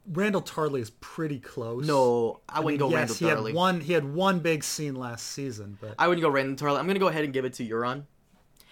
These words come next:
Speaker 1: No, I mean, I think Ebrose, I think Ebrose did a great job. I mean, uh,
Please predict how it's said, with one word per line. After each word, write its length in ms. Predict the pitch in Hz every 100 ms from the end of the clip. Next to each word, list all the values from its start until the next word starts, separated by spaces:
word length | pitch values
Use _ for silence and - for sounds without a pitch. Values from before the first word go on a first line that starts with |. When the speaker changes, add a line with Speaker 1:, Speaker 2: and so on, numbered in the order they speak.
| - _ - - -
Speaker 1:
No, 120 | 247
I 40 |
mean, 140 | 220 208
I 120 | 233
think 240 | 254 190
Ebrose, 640 | 190 175 160 139 - - - _ -
I 80 | 196
think 180 | 214
Ebrose 320 | 165 143 131 -
did 120 | 113
a 40 |
great 360 | 104 113 113 101
job. 420 | - 104 95 98 _ _
I 60 | 113
mean, 380 | 107 104 98 110 _ _
uh, 100 | 127